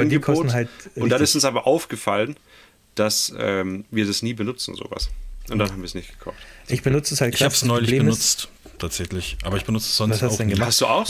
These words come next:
Speaker 3: gibt,
Speaker 2: sowas?
Speaker 3: ja, ja, ja. Aber nicht von Kenwood. Ich hab von, von Bosch. Von, von Bosch hab ich so einen.
Speaker 2: Von, von Medion.
Speaker 3: Ja.
Speaker 1: Bosch.
Speaker 3: Äh, und es gibt nur eine,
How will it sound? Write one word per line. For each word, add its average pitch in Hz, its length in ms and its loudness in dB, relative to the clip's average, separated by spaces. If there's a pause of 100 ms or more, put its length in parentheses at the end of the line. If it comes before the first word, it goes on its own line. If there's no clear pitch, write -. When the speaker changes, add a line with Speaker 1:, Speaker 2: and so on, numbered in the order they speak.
Speaker 3:
gibt, - 60 2
Speaker 2:
sowas? 95 280 0 (140)
Speaker 3:
ja, 113 400 2
ja, 110 120 2
ja. 98 240 2 (240)
Aber 104 240 2
nicht 117 200 2
von 156 120 0
Kenwood. 110 360 0
Ich - 100 0
hab - 160 -2
von, 98 260 2 (340)
von 104 200 0
Bosch. - 360 2 (760)
Von, 98 320 -2 (100)
von 101 320 0
Bosch 107 360 4
hab 80 180 -2
ich - 140 -4
so 82 80 -4
einen. 76 80 -4
Speaker 2:
Von, 110 200 2
von 110 240 2
Medion. 107 540 2 (520)
Speaker 3:
Ja. 92 180 0
Speaker 1:
Bosch. 107 400 0 (760)
Speaker 3:
Äh, 104 280 4 (360)
und 113 120 0
es - 100 2
gibt - 160 -2
nur 151 160 2
eine, 165 480 4